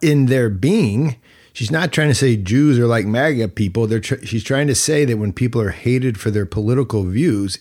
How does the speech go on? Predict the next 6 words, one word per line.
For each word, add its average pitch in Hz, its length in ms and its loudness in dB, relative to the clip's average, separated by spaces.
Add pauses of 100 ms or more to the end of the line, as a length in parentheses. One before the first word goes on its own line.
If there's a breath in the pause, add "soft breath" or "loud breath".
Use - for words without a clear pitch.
it 107 100 -6
can 101 180 -4
turn 120 360 0
into 104 280 -2
political 101 600 -2
persecution. - 1000 -6